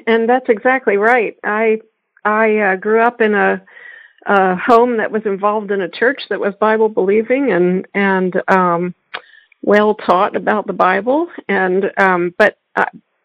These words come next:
what I recall very painfully is when I was about thirteen, so, um, oh, that would be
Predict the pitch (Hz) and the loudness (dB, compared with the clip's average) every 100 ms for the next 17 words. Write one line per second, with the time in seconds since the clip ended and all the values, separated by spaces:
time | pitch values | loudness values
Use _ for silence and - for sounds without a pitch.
0 | _ 190 214 208 202 202 190 185 - - | _ -6 -2 -2 0 0 -2 -8 -20 -20
1 | - _ _ 202 226 226 - 233 226 202 | -20 _ _ 2 4 4 0 2 2 0
2 | 180 196 180 233 240 247 180 185 196 185 | -2 -4 -4 -2 -2 -2 -2 0 0 -2
3 | - 196 208 190 190 185 175 302 453 - | -8 -6 -2 0 -2 -8 -2 -2 -2 -2
4 | 254 226 - - 220 147 190 220 190 185 | 0 0 -2 -6 -2 -2 -4 -2 0 2
5 | 185 185 190 175 175 - _ - - - | 0 -2 0 0 -2 -10 _ -20 -20 -2
6 | 190 220 208 - 208 190 202 196 220 | 0 2 2 2 0 -2 -4 -2 -4